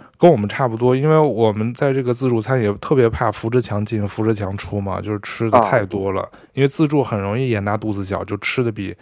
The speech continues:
Speaker 1: 平常的量吃的会吃，吃多很多。所以我们就特别注意，像早餐一般会吃它各种蛋，然后意大利的那个玉米卷饼 tacos 它也有，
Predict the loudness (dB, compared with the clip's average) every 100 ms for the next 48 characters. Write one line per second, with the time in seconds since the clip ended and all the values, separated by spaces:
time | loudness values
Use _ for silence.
0 | -20 _ _ _ -4 -2 0 0 0 -2
1 | -4 -2 0 0 -2 -4 -4 -4 -4 _
2 | -16 -10 -4 0 0 -2 -6 -4 -2 -4
3 | -8 -20 -20 _ 0 6 8 8 4 0
4 | 0 0 -2 -2 -2 -4 -6 -20 -6 0
5 | 4 4 4 2 2 0 0 0 0 -2
6 | -2 -2 -2 0 2 0 -2 0 2 2
7 | 0 -10 _ _ _ -2 2 2 2 2
8 | 2 2 0 -2 -2 -2 -2 -2 0 0
9 | 0 -2 -4 -2 0 0 -2 -2 -4 -2
10 | -2 -2 -4 -6